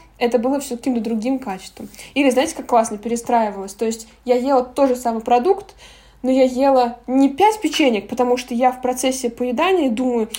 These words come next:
мне очень хочется сейчас это все сладкое поесть, очень поесть, мне там хочется, чтобы мне было радостно, и одновременно я думаю, боже мой, зачем я это ем, мне не нужно все это есть, и пока ты, эта вся мясорубка идет внутренняя, ты съедаешь кучу печенек с собой. А я думала,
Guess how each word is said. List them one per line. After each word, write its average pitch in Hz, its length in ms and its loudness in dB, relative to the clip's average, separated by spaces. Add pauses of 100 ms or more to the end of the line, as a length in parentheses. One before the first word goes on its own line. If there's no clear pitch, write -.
(520)
мне 254 200 2
очень 254 140 0
хочется 262 340 -4
сейчас 233 220 -8
это 233 140 -8
все 233 160 -8
сладкое 277 420 -4
поесть, 294 440 -2
очень 247 140 -10
поесть, 359 400 -2
мне 247 160 -2
там 240 160 -4
хочется, 247 460 -4
чтобы 233 180 -8
мне 247 60 0
было 233 180 0
радостно, 320 460 -2 (180)
и 262 80 2
одновременно 254 460 0
я 262 140 0
думаю, 240 220 -2
боже 247 180 0
мой, 247 80 -2
зачем 247 240 -6
я 247 60 2
это 247 120 -4
ем, 247 200 0
мне 226 120 -2
не 247 60 -2
нужно 240 280 -4
все 233 160 -10
это 233 120 -8
есть, 370 380 -2 (240)
и 320 80 0
пока 269 260 0
ты, 247 280 -2 (100)
эта 240 200 0
вся 240 200 0
мясорубка 240 520 -2
идет 392 200 0
внутренняя, 226 420 0
ты 277 140 -4
съедаешь 285 500 2
кучу - 280 -8
печенек 226 400 -2
с - 80 -16
собой. 185 240 -14 (180)
А 240 120 0
я 349 220 4
думала, 233 460 -2